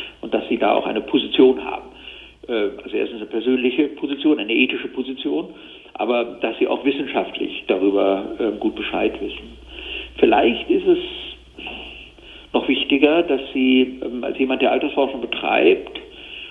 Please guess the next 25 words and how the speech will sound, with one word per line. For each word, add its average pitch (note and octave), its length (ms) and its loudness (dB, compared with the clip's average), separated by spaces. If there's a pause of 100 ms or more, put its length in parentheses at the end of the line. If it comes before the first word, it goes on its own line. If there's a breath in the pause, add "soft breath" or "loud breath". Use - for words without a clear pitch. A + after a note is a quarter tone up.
(520 loud breath)
sich C3+ 200 0
intensiv D3 600 2 (120)
mit B2+ 260 4 (680)
Verletzlichkeit, C#3 1300 0
was A#2 140 -2
wir - 80 2
eben A2 260 2
hatten, A#2+ 400 -4
Vulnerabilität, B2+ 1080 4 (460 loud breath)
auch - 200 -2
Möglichkeiten - 760 0
der A#2 140 -2
Reifung A#2+ 720 0
im G2+ 280 -10
Prozess - 380 2
der - 80 0
Verletzlichkeit A#2 580 0
auseinandergesetzt B2+ 760 2
haben. C3+ 240 2 (680 loud breath)
Also B2 240 2
wirklich C3+ 340 4
auch A#2 160 -4
an B2 140 -8
die B2 100 -6
schweren, C#3+ 1000 2